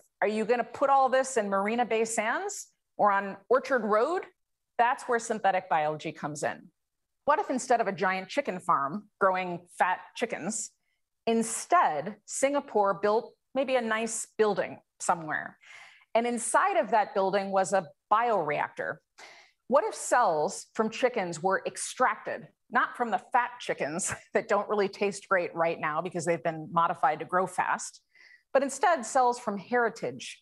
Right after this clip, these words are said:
chickens, the ones from, you know, that were specially preserved from a while ago that taste really good? Now, what if those cells were extracted? And what if artificial intelligence was used to select the very best cells,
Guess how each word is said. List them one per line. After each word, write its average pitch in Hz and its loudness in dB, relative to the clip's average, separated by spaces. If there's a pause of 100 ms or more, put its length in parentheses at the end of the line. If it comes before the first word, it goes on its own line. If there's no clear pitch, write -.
(120)
chickens, - -6
the 180 -2
ones 196 0
from, 190 -2 (480)
you 254 0
know, 226 2
that 214 0
were 220 0
specially 226 -2
preserved 196 -2
from 190 -6
a 180 0
while 180 2
ago 175 0
that 202 -4
taste 370 -4
really 147 -2
good? - -6 (600)
Now, 247 0
what 311 2
if 415 -4
those 285 -2
cells 226 2
were 190 -2
extracted? - -4 (240)
And 208 0
what 269 4
if - 0
artificial 226 0
intelligence 175 -4
was 196 0
used 226 -2 (160)
to 233 -2
select 240 0 (380)
the 196 0
very 233 2
best - -4
cells, - -2